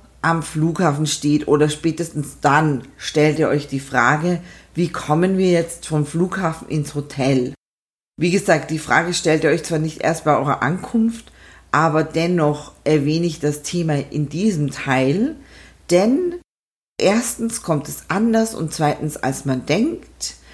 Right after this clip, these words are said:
Äh, auch die beste Planung kann mal über den Haufen geworfen werden.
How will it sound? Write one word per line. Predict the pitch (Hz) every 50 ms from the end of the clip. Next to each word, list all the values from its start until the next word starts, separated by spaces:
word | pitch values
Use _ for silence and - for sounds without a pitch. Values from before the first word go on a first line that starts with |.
| - - - - _ -
Äh, | 147 165 170 170
auch | - - 175 170 -
die | - 175
beste | 160 - 185 240 247 - - 269
Planung | 254 - - 175 160 135 135 147 151 156 160 165 156
kann | 143 143 143 139 143
mal | 147 143 143 135
über | 92 - 131
den | 123 127 131 139 135
Haufen | 160 208 - - - 254
geworfen | 214 185 160 160 156 160 160 - 156 156
werden. | 156 151 151 147 143 147 151 151